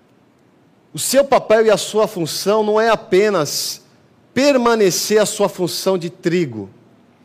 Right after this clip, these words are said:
mas essa é uma ferramenta de transformar joios em trigo. Transformar filhos do diabo em filhos de Deus. Precisamos entrar no campo.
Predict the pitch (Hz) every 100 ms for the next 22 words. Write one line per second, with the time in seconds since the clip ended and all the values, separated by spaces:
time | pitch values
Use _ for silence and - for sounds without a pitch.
0 | _ _ _ _ _ _ - 120 127 143
1 | 170 175 160 - - 139 - 185 175 160
2 | - 180 151 143 185 180 147 131 143 175
3 | 208 208 180 160 156 117 104 165 220 165
4 | 127 127 117 120 113 92 92 - _ _
5 | _ _ _ _ _ _ _ _ _ _
6 | - 190 214 - 185 165 170 - - 208
7 | 196 147 160 127 135 160 165 160 - 165
8 | 160 139 135 107 113 104 90 - - -
9 | _ _ _ _ _ _ _ _ _ _
10 | _ _ _ _ _ _ - 165 160 160
11 | 190 175 185 165 175 190 - 175 170 165
12 | -